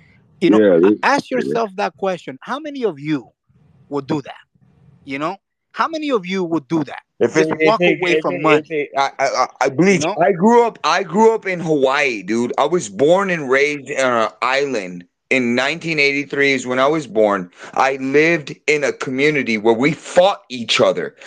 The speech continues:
Speaker 3: I beat my friend's ass with my fist, and then we hung out the next day. Like, we didn't shoot at each other.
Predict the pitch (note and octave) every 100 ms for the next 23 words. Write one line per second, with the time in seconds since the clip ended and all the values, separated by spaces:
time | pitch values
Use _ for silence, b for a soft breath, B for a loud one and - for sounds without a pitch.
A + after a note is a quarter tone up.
0 | B - D#3 F#3 D3+ _ G3 G#3+ A3+ D3+
1 | D#3 F3+ F3+ - E3+ E3 D#3+ - _ C#3+
2 | D3 B2 - - B B D3+ D#3+ D#3 D#3+
3 | D#3+ D3 - D#3 A2 - B - D3+ D3
4 | D3 F3 D#3+ F3 F#3 F3+ E3+ F#3+ E3 F3
5 | F#3+ E3 _ A#2+ B2 A2+ G#2 G#2+ F#2 -
6 | _ B B B C3 C3+ - b - E3+
7 | A#3 A#3 - - G3+ F#3+ D3+ B2 G#2+ -
8 | F#2 E2 B1